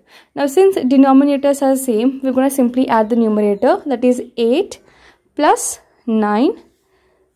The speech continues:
plus six upon twelve.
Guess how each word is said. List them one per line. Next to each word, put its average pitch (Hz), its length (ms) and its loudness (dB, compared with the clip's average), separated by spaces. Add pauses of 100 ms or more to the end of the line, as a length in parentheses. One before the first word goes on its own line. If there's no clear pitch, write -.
(920)
plus 294 480 0 (140)
six - 580 -8 (440)
upon 247 440 0 (640)
twelve. - 280 -14